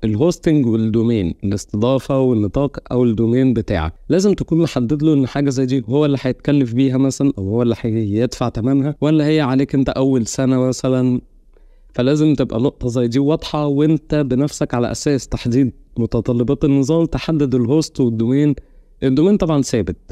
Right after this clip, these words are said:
هو بقى عايزه دوت كوم، عايزه دوت نت، دي ترجع له. لكن الهوستنج انت اللي هتحدده ان هو محتاج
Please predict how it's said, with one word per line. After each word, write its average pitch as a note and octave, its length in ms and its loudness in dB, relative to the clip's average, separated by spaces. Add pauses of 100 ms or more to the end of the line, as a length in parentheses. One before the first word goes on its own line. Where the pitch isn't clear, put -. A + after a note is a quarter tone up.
هو G#2+ 300 0
بقى C3 140 -4
عايزه B2 220 -2
دوت A#2 160 -4
كوم، C3+ 180 0
عايزه A#2 240 -2
دوت A#2+ 260 -6
نت، C#3 100 -2 (600)
دي D#3 100 4
ترجع B2 380 2
له. F#2+ 160 0
لكن D#3+ 480 2
الهوستنج D#3 680 0
انت F3+ 220 0
اللي D#3+ 220 2
هتحدده C#3+ 800 0
ان A#2+ 140 0
هو C3+ 500 0
محتاج A2+ 420 -2